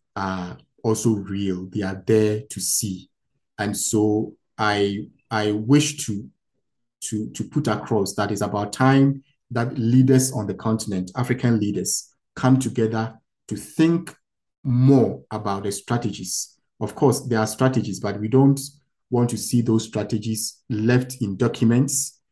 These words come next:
strategies left in, on, on, in, in bookshelves and on desks of people.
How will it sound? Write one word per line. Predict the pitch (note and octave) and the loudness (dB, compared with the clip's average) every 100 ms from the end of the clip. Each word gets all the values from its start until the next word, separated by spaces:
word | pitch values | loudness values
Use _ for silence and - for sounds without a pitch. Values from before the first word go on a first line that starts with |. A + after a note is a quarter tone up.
| _ _ | _ _
strategies | - A2+ A2 A2+ A2+ A2+ | -8 -4 -2 0 -2 -2
left | G#2+ A#2 - - - | 0 0 -2 -6 -6
in, | G#2 G2 G#2 | -4 -4 -6
on, | G#2 G2 | -8 -8
on, | G#2+ G2+ G#2+ B2 | -8 -8 -8 -6
in, | G#2 G#2+ | -6 -6
in | G#2 G2 | -6 -6
bookshelves | G2+ C3 - A2+ A2 G#2+ | -2 0 0 0 0 -2
and | G2 F#2+ - | -6 -8 -8
on | G2+ F#2+ F#2 | -6 -6 0
desks | C3 B2+ C3 - | 2 2 -2 -8
of | A2+ - | -10 -8
people. | - A2 - F#2+ | -4 -4 -4 -8